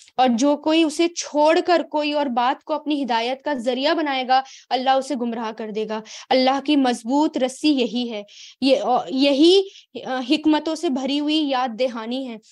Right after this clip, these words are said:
यही बिल्कुल सीधी राह है। इसके होते हुए ख्वाहिशात गुमराह नहीं होती और ना जबानें लड़खड़ाती हैं।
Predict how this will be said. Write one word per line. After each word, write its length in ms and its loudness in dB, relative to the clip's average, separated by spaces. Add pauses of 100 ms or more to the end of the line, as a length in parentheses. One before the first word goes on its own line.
(140)
यही 280 4
बिल्कुल 340 -2
सीधी 360 -4
राह 260 -4
है। 240 -12 (260)
इसके 320 2
होते 460 4
हुए 300 6 (360)
ख्वाहिशात 560 2
गुमराह 380 -2
नहीं 240 -6
होती 340 -8 (240)
और 160 4
ना 220 4
जबानें 480 0
लड़खड़ाती 680 -4
हैं। 180 -8